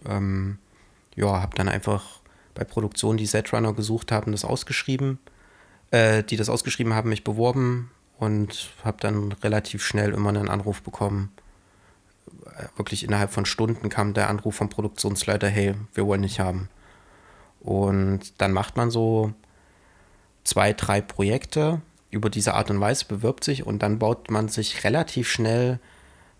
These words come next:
ein Kontaktnetzwerk auf. Man spricht mit den Leuten: „Hey, was habt ihr als nächstes für ein Projekt? Brauchen die noch jemanden?“ Oder man kriegt dann einfach ein Jahr später,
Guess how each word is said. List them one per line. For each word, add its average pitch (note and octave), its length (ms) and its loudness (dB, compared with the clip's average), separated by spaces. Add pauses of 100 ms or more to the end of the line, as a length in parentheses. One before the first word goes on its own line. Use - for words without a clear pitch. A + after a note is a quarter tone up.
ein A2+ 120 2
Kontaktnetzwerk G#2 960 0
auf. G2 360 -2 (520)
Man G#2+ 100 -4
spricht - 340 -2
mit A#2+ 120 0
den A#2 100 4
Leuten: A2+ 600 2 (340)
„Hey, A#2 400 4
was G#2+ 480 -4
habt - 220 -2
ihr B2 100 2
als B2 180 0
nächstes A2+ 300 -2
für - 120 -2
ein A2 80 0
Projekt? A2 440 2
Brauchen A2 300 0
die A2 100 0
noch G#2+ 160 0
jemanden?“ G#2 720 0 (360)
Oder A2 160 2
man G#2 200 2
kriegt - 260 -2
dann G#2+ 120 2
einfach G#2 300 0
ein G#2 160 4
Jahr G#2+ 240 4
später, A#2+ 680 2